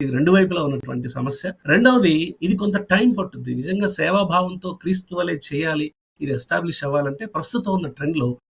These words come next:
it may take some time. But this is only దేవుడు అంగీకరించేది. విశ్వాసులు కూడా అర్థం చేసుకోవాలి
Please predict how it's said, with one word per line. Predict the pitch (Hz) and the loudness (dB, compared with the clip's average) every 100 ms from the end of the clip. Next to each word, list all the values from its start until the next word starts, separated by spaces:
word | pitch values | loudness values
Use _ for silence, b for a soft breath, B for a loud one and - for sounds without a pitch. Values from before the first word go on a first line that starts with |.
| - | -14
it | 143 | -6
may | 143 | -6
take | 127 175 180 151 | -2 -4 -4 -6
some | 123 | -6
time. | 123 120 - _ _ _ _ 139 | -8 -12 -14 _ _ _ _ -4
But | 131 | -2
this | 131 147 | -2 0
is | 190 185 - - 151 | 0 -2 -8 -6 -2
only | 147 147 - 131 | 0 0 -4 0
దేవుడు | 139 139 | 2 2
అంగీకరించేది. | 127 143 180 156 139 123 165 123 - _ - | 4 4 2 2 -2 -2 -2 -2 -4 _ -2
విశ్వాసులు | 151 - 202 226 220 214 | 0 2 4 4 4 0
కూడా | 190 190 | 2 2
అర్థం | 190 131 123 175 | 2 -2 0 2
చేసుకోవాలి | 147 - - 127 123 | 2 0 -2 -2 -2